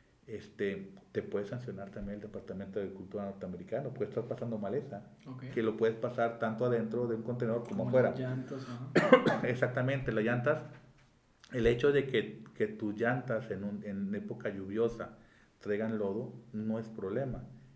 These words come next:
Speaker 1: Es problema cuando trae una gran cantidad de lodo con ramas.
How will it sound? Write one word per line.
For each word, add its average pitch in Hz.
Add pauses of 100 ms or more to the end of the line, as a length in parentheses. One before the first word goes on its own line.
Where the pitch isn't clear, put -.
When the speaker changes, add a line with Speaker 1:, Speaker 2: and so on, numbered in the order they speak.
(160)
Speaker 1:
Es 95
problema 120
cuando 95
trae 101
una 107
gran 98 (100)
cantidad 98
de 104
lodo 95
con 92
ramas. 101